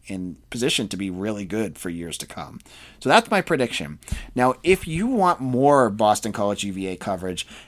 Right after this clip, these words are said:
come by our Facebook page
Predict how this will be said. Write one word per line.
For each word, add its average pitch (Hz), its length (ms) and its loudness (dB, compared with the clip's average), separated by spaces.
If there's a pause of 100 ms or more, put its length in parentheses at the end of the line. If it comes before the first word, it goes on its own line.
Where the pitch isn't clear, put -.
come 226 340 4
by 123 440 6 (340)
our 117 480 4 (200)
Facebook - 500 -2
page 202 520 0